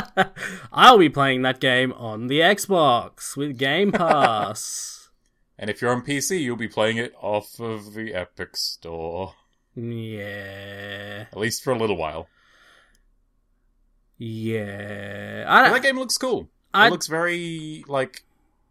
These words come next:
Speaker 2: Fallout New Vegas in terms of attitude,
Speaker 1: Uh-huh.
Speaker 2: which is great. That's what it needs to be.
Speaker 1: I, uh, I hate every Fallout game I've ever tried. But this
Speaker 2: Yeah.
Speaker 1: game looks cool.
Speaker 2: But was it because of the attitude that you hated them?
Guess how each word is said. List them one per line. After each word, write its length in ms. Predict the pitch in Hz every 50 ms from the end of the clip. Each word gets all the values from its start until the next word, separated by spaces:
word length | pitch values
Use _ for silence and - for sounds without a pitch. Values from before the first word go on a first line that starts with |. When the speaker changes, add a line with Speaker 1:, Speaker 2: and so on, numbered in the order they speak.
| _ _ -
Speaker 2:
Fallout 380 | - - 135 135 139 135 127
New 120 | 123 123 117
Vegas 400 | 110 120 123 117 120 120 - -
in 120 | 117 107 101
terms 320 | - 117 107 107 95 90
of 100 | 90 85 _
attitude, 560 | - 95 104 110 123 123 - 147 147 151 143 - _ _ _
Speaker 1:
Uh-huh. 260 | - 147 123 131 123 117
Speaker 2:
which 100 | 117 107
is 100 | 95 -
great. 280 | - 110 92 78 73 _ _ _ _ _ _ _ _
That's 200 | - - - -
what 140 | - 104 98
it 80 | 90 92
needs 240 | 95 87 - -
to 80 | - 85
be. 220 | 85 87 90 - _ _ _ _ _ _ _
Speaker 1:
I, 280 | - 123 127 127 131 131
uh, 840 | 127 123 123 123 120 123 123 123 120 120 120 123 123 123 123 123 110
I 320 | - 117 135 139 143 143 127 - - 123 -
hate 280 | - 196 196 - - _ _ _ _ -
every 240 | 190 180 180 175 160
Fallout 460 | - 190 185 180 175 165 160 147 135
game 220 | 170 160 160 160 156
I've 120 | 147 143
ever 180 | 147 135 131 123 110 - -
tried. 480 | - - 208 214 247 285 285 233 247 - _ _ _ _ _ _ _ _ _ _ _ _ _ _ _ _ _ _ - - _ _ _ _ _ _ _ _ _ _ _ _ _ _ _ _
But 180 | 135 139 139 -
this 140 | 190 175 135
Speaker 2:
Yeah. 60 | 127
Speaker 1:
game 240 | - 190 185 185 175
looks 180 | 175 170 -
cool. 380 | - 160 135 120 101 - - - _ _ _ _ _ _ _ _ _ _ _ _ _ _
Speaker 2:
But 100 | - 143
was 220 | 143 151 165 160 170
it 100 | 156 131
because 280 | 147 - 156 147 131
of 120 | 135 123 107
the 140 | 123 120 113
attitude 420 | 117 117 107 104 - - 101 92
that 80 | 87 85
you 140 | 87 85 80
hated 320 | 90 85 80 78 - _
them? 140 | 78 78